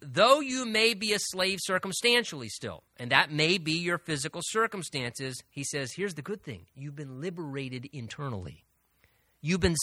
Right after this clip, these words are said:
set free on the inside. You're the Lord's freedman. You've been redeemed from spiritual slavery,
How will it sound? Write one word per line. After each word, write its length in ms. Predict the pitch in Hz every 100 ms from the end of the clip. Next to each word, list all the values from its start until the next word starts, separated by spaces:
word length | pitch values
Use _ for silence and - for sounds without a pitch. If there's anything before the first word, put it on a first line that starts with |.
| -
set 180 | 196 180
free 520 | - 185 185 175 175
on 220 | 160 165 156
the 160 | 156
inside. 680 | 190 233 233 - 156 120 104
You're 160 | 143 196
the 80 | 180
Lord's 440 | 180 233 262 208
freedman. 520 | - 151 143 110 101
You've 160 | 147 190
been 160 | 202 175
redeemed 680 | 170 127 208 220 175 175
from 140 | - 160
spiritual 480 | - 180 185 170 156
slavery, 600 | 180 208 214 139 147